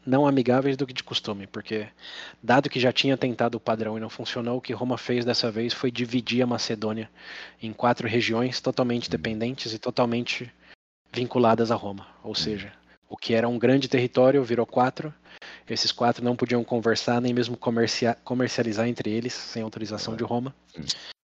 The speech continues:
Speaker 1: e exilaram o Perseus lá pra um lugar longínquo, no qual ele morreu em total <laughs> negligência do resto do,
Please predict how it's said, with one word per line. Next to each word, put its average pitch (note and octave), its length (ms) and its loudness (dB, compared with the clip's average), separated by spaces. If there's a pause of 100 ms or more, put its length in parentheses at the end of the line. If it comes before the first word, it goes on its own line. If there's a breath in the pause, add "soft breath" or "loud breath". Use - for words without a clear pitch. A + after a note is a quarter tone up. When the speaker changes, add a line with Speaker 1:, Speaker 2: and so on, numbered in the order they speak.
(380 loud breath)
Speaker 1:
e B2 420 2
exilaram A#2+ 640 6
o A#2 60 0
Perseus A#2 560 0
lá A2 200 0
pra A2+ 380 -6 (800)
um A#2+ 40 -12
lugar A#2 420 2
longínquo, B2 580 0
no B2 140 -4
qual A2+ 240 0
ele A2+ 100 -2
morreu A2 500 -2 (720 loud breath)
em A#2+ 100 -6
total A#2 500 4
<laughs> - 800 -4
negligência A#2 880 2
do A#2 120 -6
resto G#2+ 360 -4
do, G#2 240 -6